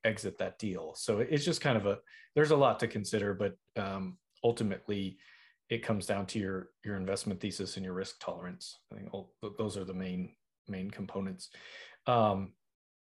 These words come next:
really cool. So why don't we, Matt, let's, let's switch gears a little bit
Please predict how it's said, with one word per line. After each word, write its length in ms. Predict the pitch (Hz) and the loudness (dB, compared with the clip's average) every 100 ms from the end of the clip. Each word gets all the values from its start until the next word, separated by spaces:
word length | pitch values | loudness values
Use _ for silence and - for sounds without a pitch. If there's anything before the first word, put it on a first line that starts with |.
| _ _ _ _ _ _ _ _ _ | _ _ _ _ _ _ _ _ _
really 220 | 127 117 117 | 4 6 6
cool. 260 | 123 117 | 4 4
So 360 | 113 143 135 131 - - - - - _ _ _ _ _ _ _ - | 4 6 6 4 -6 -20 -20 -20 -20 _ _ _ _ _ _ _ -4
why 220 | 131 170 | 2 6
don't 260 | 202 190 147 | 6 6 4
we, 280 | 147 147 143 | 0 2 2
Matt, 260 | 139 131 | 2 4
let's, 320 | 160 175 - | 4 4 2
let's 200 | 156 156 | 2 2
switch 320 | - 190 180 - | 2 2 2 4
gears 260 | 151 143 | 4 6
a 40 | 143 | 6
little 220 | 139 135 | 6 6
bit 280 | 135 139 | 6 4